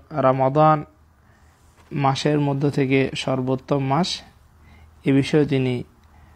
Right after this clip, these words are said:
আলোকপাত করেছেন। সম্মানিত খতিব সাহেব, আল্লাহ রাব্বুল আলামিনের প্রশংসা করেন, রাসূলুল্লাহ সাল্লাল্লাহু আলাইহি ওয়াসাল্লামের প্রতি দরুদ ও সালাম পেশ করেন।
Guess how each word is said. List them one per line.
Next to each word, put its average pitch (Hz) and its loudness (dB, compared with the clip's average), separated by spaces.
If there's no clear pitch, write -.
আলোকপাত 127 -2
করেছেন। 117 -6
সম্মানিত 156 6
খতিব 160 2
সাহেব, 170 2
আল্লাহ 160 -2
রাব্বুল 156 0
আলামিনের 151 2
প্রশংসা 147 -4
করেন, 160 0
রাসূলুল্লাহ 147 0
সাল্লাল্লাহু 139 2
আলাইহি 139 2
ওয়াসাল্লামের 143 -2
প্রতি 135 -2
দরুদ 143 4
ও 151 2
সালাম 147 2
পেশ 151 -2
করেন। 170 2